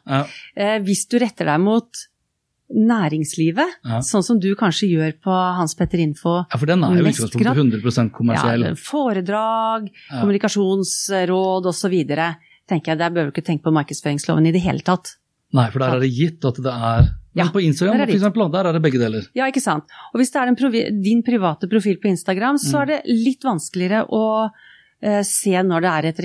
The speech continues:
Speaker 2: reklameinnslag eller ikke. Og så bruker vi å si, det er jo du selv som vet, eh, aller best om det er reklame eller ikke. Altså,
Speaker 1: Mm.
Speaker 2: har du en avtale om at dette skal deles videre på den private, eh, profilen din, for eksempel,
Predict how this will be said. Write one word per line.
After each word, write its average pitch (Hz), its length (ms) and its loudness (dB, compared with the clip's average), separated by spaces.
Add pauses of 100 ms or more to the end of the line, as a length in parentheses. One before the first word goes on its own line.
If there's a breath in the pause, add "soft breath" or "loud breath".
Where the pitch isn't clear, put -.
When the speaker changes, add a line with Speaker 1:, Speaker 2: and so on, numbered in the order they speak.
Speaker 2:
reklameinnslag 160 840 -2
eller 156 200 0
ikke. 220 420 -2
Og 226 80 0
så 240 140 2
bruker 240 240 0
vi 247 80 -2
å 254 100 0
si, 262 300 0
det - 340 -18
er 214 120 0
jo 214 60 -2
du 220 120 0
selv 190 260 0
som 240 240 0
vet, 190 300 0 (720)
eh, 190 400 0
aller 190 440 0
best 220 560 -6
om 175 300 0
det 185 80 0
er 160 280 0
reklame 165 400 0
eller 156 180 0
ikke. 214 460 -2
Altså, 214 200 2
Speaker 1:
Mm. - 40 4
Speaker 2:
har 165 200 2
du 160 60 0
en 196 100 2
avtale 160 480 -2
om 165 140 0
at 190 140 0 (380 loud breath)
dette 180 240 0
skal - 160 -4
deles 160 320 -2
videre 160 380 0
på 160 120 -2
den 156 100 0
private, 165 840 -2 (520 loud breath)
eh, 160 340 0
profilen 233 540 0
din, 240 180 0
for 240 80 -2
eksempel, 233 440 -2